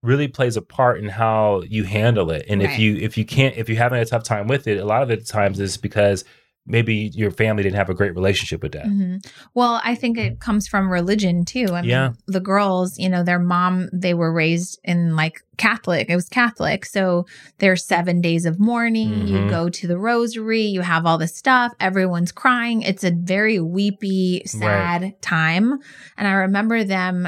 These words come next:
Speaker 2: you know, going through a couple of deaths when they were little and just being super sad and then coming over.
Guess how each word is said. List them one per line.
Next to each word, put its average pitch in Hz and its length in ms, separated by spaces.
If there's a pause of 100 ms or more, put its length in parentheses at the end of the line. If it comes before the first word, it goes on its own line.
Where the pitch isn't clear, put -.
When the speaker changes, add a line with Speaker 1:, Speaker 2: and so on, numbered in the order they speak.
Speaker 2:
you 196 100
know, 175 200
going 190 340
through 190 220
a 175 60
couple 185 300
of 175 120
deaths 180 340
when 185 140
they 180 100
were 175 140
little 185 460
and 175 160
just - 160
being 180 180
super 208 340
sad 185 520
and 175 160
then 175 160
coming 185 340
over. 170 480